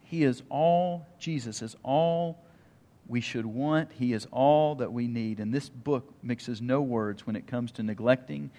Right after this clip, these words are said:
turning, and forsaking the word we have in Christ. Hear this.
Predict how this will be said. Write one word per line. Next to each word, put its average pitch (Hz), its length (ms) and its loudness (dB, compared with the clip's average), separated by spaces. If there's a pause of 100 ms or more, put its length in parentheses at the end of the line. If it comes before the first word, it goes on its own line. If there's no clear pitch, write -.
(140)
turning, 139 480 2 (260)
and 110 100 -6
forsaking 113 1000 -2 (400)
the 117 60 -2
word 117 440 4
we 107 160 -2
have 104 200 2
in 101 120 -4
Christ. 95 420 -6 (1500)
Hear 165 160 8
this. 98 400 -8